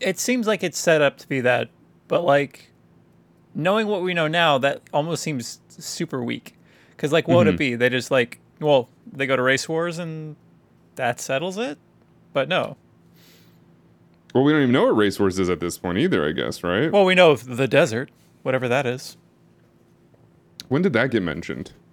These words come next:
Speaker 2: Did that get mentioned already?
Speaker 1: Yeah, a few minutes ago, uh, during this whole conversation they had. I wrote it down and now I can't find it.
Speaker 2: Uh,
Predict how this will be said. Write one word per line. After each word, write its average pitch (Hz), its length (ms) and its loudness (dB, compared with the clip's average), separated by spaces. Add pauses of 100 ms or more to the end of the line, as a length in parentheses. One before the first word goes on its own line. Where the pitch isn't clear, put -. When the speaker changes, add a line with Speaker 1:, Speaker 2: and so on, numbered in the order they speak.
(140)
Speaker 2:
Did 107 80 -2
that 165 100 2
get 190 100 0
mentioned 190 280 0
already? 233 320 2 (360)
Speaker 1:
Yeah, 165 340 6
a 135 60 0
few 247 460 -2
minutes 180 380 0
ago, 135 560 8 (760)
uh, 135 680 4
during 151 720 0
this 139 360 -4
whole 196 160 2
conversation 160 640 -2
they 123 140 -2
had. 117 320 -4 (1400)
I 143 40 -10
wrote 147 180 -4
it 160 80 -10 (260)
down 123 380 -4
and 123 100 -8
now 117 160 -8
I 123 80 -10
can't 156 340 -14 (120)
find 117 500 -8
it. 143 220 -8 (800)
Speaker 2:
Uh, 123 200 -8